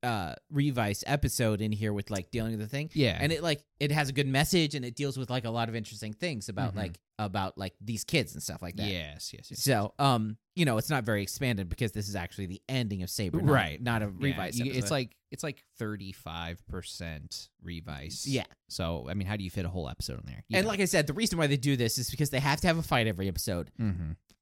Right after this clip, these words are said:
Speaker 1: But Toma beat all the monsters.
Speaker 2: Right, so what do you do?
Speaker 1: <laughs> Yeah.
Speaker 2: Exactly, rather than just make up a crappy one.
Speaker 1: Yeah.
Speaker 2: Just make up a crappy one for the next show. <laughs> So, um, he, you know, he jumps on it. It kinda gets away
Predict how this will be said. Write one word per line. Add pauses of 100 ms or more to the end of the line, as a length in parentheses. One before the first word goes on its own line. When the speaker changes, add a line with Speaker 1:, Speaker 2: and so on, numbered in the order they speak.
(140)
Speaker 1:
But
Toma
beat
all
the
monsters.
Speaker 2:
Right,
so
what
do
you
do?
Speaker 1:
<laughs>
Yeah.
Speaker 2:
Exactly,
rather
than
just (140)
make
up
a
crappy
one. (260)
Speaker 1:
Yeah.
Speaker 2:
Just
make
up
a
crappy
one
for
the
next
show. (300)
<laughs>
So, (420)
um, (360)
he,
you
know,
he
jumps
on
it.
It
kinda
gets
away